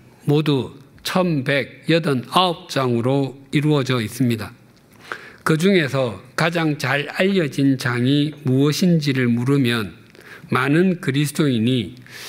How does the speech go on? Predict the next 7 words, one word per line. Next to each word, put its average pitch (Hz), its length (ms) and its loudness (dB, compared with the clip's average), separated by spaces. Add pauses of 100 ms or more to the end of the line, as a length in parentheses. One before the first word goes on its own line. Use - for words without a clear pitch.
(180)
시편 147 680 -2
이십삼 151 560 -2
편이라고 156 720 -2
답할 139 360 -4
것입니다. 113 560 -6 (1900)
또 165 180 2
신구약 170 580 2